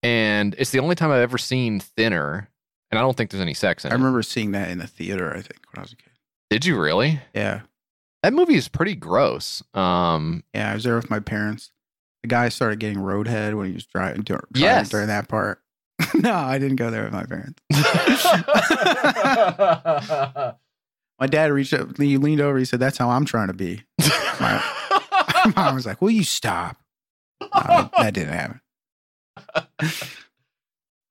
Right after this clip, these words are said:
Speaker 2: did, I did
Speaker 1: Um,
Speaker 2: used to jack off to those, uh, you ever call those sex lines and get the preview at the beginning?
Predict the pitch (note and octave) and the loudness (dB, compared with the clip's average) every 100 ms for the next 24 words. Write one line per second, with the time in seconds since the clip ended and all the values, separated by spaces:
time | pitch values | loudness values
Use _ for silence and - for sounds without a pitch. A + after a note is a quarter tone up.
0 | - - A#2 A2 G2+ - - F3 B2+ A2+ | -2 2 4 6 4 2 2 2 0 0
1 | A2+ A2 G#2 G#2+ - G2 F#2 G2 F2 F2 | 2 2 0 -2 -2 -2 -2 -2 -2 -2
2 | A#2 - _ _ _ - D3+ D3 D3+ C#3 | -6 -14 _ _ _ -2 0 0 0 0
3 | A#2+ G#2 - A2 A2+ - A#2+ A#2+ A#2 G#2+ | -2 -4 -4 -4 -4 -4 -2 0 0 -2
4 | G2 - - A2 A2+ B2+ B2+ - C3 B2 | -4 -6 -4 -4 0 0 0 -2 -2 0
5 | B2+ C3+ | 2 0